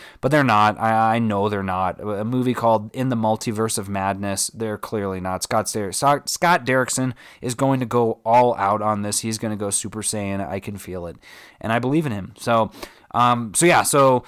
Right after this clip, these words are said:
um, at the end of the day, though, like I said, it's an overall enjoyable movie. I've rewatched it a ton. My wife and I love watching that movie just 'cause the, the magic aspect of it is really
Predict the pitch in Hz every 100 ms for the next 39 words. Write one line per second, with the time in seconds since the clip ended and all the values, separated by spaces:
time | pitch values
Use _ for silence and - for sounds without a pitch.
0 | - - - 117 117 107 - - 131 143
1 | 170 151 151 151 151 139 135 123 - 131
2 | 127 113 120 127 113 160 156 147 143 135
3 | 123 113 127 131 123 117 120 120 117 104
4 | 104 113 127 113 107 113 - 107 95 -
5 | - 127 127 120 101 101 117 123 113 107
6 | 95 95 107 113 104 104 101 - 107 104
7 | 101 104 104 101 101 - 113 107 107 95
8 | 95 95 104 104 107 90 101 - 104 98
9 | 104 101 98 98 98